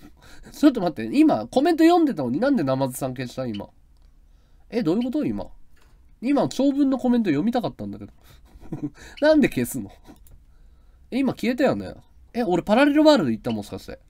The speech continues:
俺今パラレルワールドにずれたんじゃないの？コメントが消えた？あ、ネタバレ早いかな。あ、すげえ空気読めるな。え、押収された硬貨に、上には穴が開いていたから、ジョークグッズとしてペンダントヘッドで作られたんだと思う。なるほど。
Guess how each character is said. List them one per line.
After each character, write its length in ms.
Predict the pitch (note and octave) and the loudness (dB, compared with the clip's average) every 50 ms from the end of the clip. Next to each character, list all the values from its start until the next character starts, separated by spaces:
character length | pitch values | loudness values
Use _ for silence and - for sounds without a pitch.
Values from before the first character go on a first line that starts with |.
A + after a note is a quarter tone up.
| - - - _ - _ _ _ _ _ - _ _ _ | -20 -20 -20 _ -20 _ _ _ _ _ -20 _ _ _
俺 200 | - G3+ B3+ D#4 | 0 4 8 8
今 160 | D#4+ D4+ G#3+ - | 8 8 6 4
パ 160 | - G3+ A3+ | 2 2 2
ラ 100 | A#3+ C#4 | 2 2
レ 120 | C#4 C#4+ | 2 2
ル 120 | B3+ C#4+ C#4 | 2 4 4
ワ 100 | C#4+ C#4+ | 4 4
ー 60 | C4+ | 4
ル 60 | A#3 | 4
ド 100 | E3+ C#3 | 2 0
に 100 | A#2 A#2 | 0 0
ず 120 | C3 G3 A#3 | -2 -2 -2
れ 80 | A3+ | -2
た 120 | - C3+ A#2 | -2 -4 -6
ん 60 | G#2+ | -6
じ 80 | G2+ | -8
ゃ 40 | G#2 | -10
な 60 | G2 | -10
い 20 | F#2 | -12
の？ 180 | F#2+ - - - _ _ | -14 -16 -20 -20 _ _
コ 120 | - - B2+ | -14 -10 -8
メ 100 | C#3 D3+ | -6 -6
ン 60 | D#3 | -6
ト 80 | D#3 | -8
が 80 | D3 D3 | -10 -10
消 160 | - - C3 | -12 -14 -14
え 20 | - | -14
た？ 160 | - - - - - - _ _ _ - | -16 -18 -18 -20 -20 -20 _ _ _ -16
あ、 80 | - A2 | -12 -10
ネ 120 | A#2+ B2+ | -8 -6
タ 120 | - G#3 | -4 -2
バ 80 | A3 A3+ | -2 -2
レ 80 | A3 G#3 | -2 -4
早 200 | - F3+ F3+ E3+ | -4 -4 -4 -6
い 60 | D3 | -6
か 100 | G2 F2 | -8 -12
な。 120 | E2+ - - - - | -14 -16 -20 -14 -10
あ、 280 | - A2 G#2+ G#2+ A2 - | -8 -6 -6 -8 -10 -12
す 220 | - - - A#2 | -14 -12 -10 -8
げ 120 | D3+ G#3 | -8 -8
え 40 | F#3+ - | -8 -8
空 160 | - A#2+ A2 | -8 -10 -10
気 160 | A#2 - A2 | -10 -12 -16
読 60 | G#2 | -14
め 100 | G#2+ A2 | -16 -16
る 80 | - G#2+ | -16 -18
な。 100 | - - - - - - _ - - - - _ _ - - - - - - - - | -20 -20 -20 -20 -20 -20 _ -20 -20 -20 -20 _ _ -20 -20 -20 -20 -20 -20 -16 -12
え、 120 | - A#3+ | -10 -8
押 260 | - C3 G#3 B3+ C4+ B3 | -6 -4 -4 -4 -4 -4
収 140 | - C#4 B3+ | -4 -6 -4
さ 140 | - B3+ A#3+ | -2 -2 -2
れ 60 | A#3+ | -2
た 100 | B3 A#3+ | -2 -2
硬 140 | - B3 A#3+ | -2 -2 -2
貨 120 | - C3 | -2 -2
に、 160 | A#2+ A2+ A2 A2 - - - - | -2 -2 -4 -4 -6 -10 -16 -14
上 320 | - C3 C3+ C#3+ D#3 C#3+ | -10 -4 -2 0 0 0
に 100 | B2 A2+ | 0 -2
は 160 | G2+ - - | -4 -4 -4
穴 180 | D3+ G3 B3 B3 | -2 0 0 0
が 100 | A3 E3 | 0 0
開 120 | C3+ B2+ | -2 -2
い 40 | B2+ | -4
て 80 | - A#2+ | -4 -6
い 80 | A#2 - | -6 -6
た 80 | - | -8
か 80 | - G2 | -10 -10
ら、 80 | F#2+ | -10
ジ 120 | F#2+ G2+ D#3 | -8 -4 -2
ョ 120 | G#3 C4 | -2 -2
ー 40 | B3 | -2
ク 140 | - C4 B3 | -4 -6 -4
グ 80 | C4 | -4
ッ 60 | B3+ A#3+ | -6 -6
ズ 120 | - - - | -10 -12 -10
と 100 | - A2+ | -10 -10
し 100 | - - | -10 -8
て 200 | A#2 A2 G#2 G#2 - | -8 -8 -8 -10 -10
ペ 200 | - G3+ A3 A#3+ | -8 -6 -4 -2
ン 140 | B3 B3 | -2 -2
ダ 120 | A#3+ B3 A#3+ | -2 -2 -2
ン 120 | A#3 A#3 - | -4 -4 -4
ト 100 | A#3+ G#3+ | -4 -6
ヘ 100 | A#3 A#3 | -6 -6
ッ 60 | - | -6
ド 100 | - A3+ | -6 -8
で 80 | - - - | -8 -8 -10
作 220 | - - - E3 | -16 -14 -6 -4
ら 120 | F3 F3+ | -2 -2
れ 60 | D#3 C3 | -2 -4
た 140 | - A2+ | -6 -8
ん 100 | A2 A2 | -8 -8
だ 140 | G#2+ G#2+ G2+ | -10 -12 -12
と 100 | - - | -12 -12
思 300 | - F#2 G2+ G#2+ G#2 F#2+ | -12 -12 -12 -12 -14 -14
う。 100 | F#2+ A2 | -10 -8
な 80 | B2 C3+ | -6 -6
る 80 | D#3+ | -4
ほ 100 | D#3 C#3+ | -6 -6
ど。 140 | B2 G2+ F#2 | -8 -10 -10